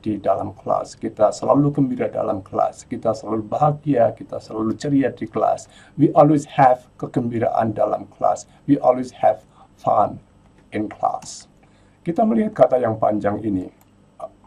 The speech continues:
Sembilan kelas, situasi. Kita berada dalam situasi sulit. Situasi. We are in a difficult situation. We are in a difficult situation. Situasi,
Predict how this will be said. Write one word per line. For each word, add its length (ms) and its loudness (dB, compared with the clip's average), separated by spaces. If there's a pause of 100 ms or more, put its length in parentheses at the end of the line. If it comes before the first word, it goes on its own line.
(120)
Sembilan 800 4
kelas, 480 -2
situasi. 640 -4 (1120)
Kita 400 0
berada 400 -2
dalam 320 -6
situasi 560 -4
sulit. 400 -6 (320)
Situasi. 720 -8 (240)
We 240 2
are 240 0
in 160 0
a 40 0
difficult 600 -6
situation. 720 -10 (380)
We 160 -4
are 240 2
in 160 -6
a 80 -10
difficult 480 -8
situation. 640 -12 (480)
Situasi, 880 -4